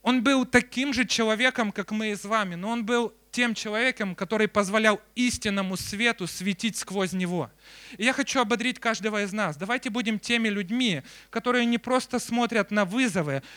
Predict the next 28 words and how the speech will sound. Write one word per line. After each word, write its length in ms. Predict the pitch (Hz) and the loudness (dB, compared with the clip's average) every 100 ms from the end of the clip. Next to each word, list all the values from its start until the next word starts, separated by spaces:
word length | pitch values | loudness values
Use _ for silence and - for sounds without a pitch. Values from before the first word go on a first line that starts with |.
| - | -2
но 160 | 208 233 | 4 6
имеют 400 | 233 254 240 180 | 6 4 4 2
другую 460 | 233 202 226 240 | 2 2 4 4
точку 360 | 233 226 - 220 | 4 0 2 0
зрения, 540 | 190 226 196 151 123 - - | 4 4 4 2 -4 -10 -4
которые 380 | - 220 247 240 | 0 2 2 2
позволяют 840 | - 226 214 240 240 254 220 - - | 4 4 4 4 8 8 6 2 0
истинному 640 | 247 240 - 208 202 202 | 2 2 2 2 2 2
свету 480 | - 214 254 247 190 | 0 2 4 4 2
сиять 640 | - - 226 214 233 196 | 2 0 0 4 2 2
сквозь 440 | - 220 233 214 | -4 0 2 2
нас 340 | 226 240 226 - | 2 2 2 0
и 60 | 208 | -6
делать 340 | 180 240 214 | 2 2 2
свои 260 | - 226 233 | 2 0 0
чудеса 500 | - 185 196 - 208 | -2 -4 -2 2 4
в 40 | |
нашей 340 | 208 220 - 226 | 4 2 0 -4
жизни 360 | 190 226 190 | -2 -2 -2
и 40 | 180 | -2
в 60 | |
жизни 280 | 185 208 196 | -2 -4 -6
других 400 | 180 180 180 190 | -6 -2 0 0
людей. 400 | 196 170 185 120 _ - - - - - | -2 0 0 0 _ -20 -20 -20 -20 -6
Второе. 500 | - 233 262 208 170 | 4 8 10 10 8
Для 120 | 202 | 4
того, 220 | 233 240 | 4 4
чтобы 580 | - 247 208 220 196 | 6 6 10 10 8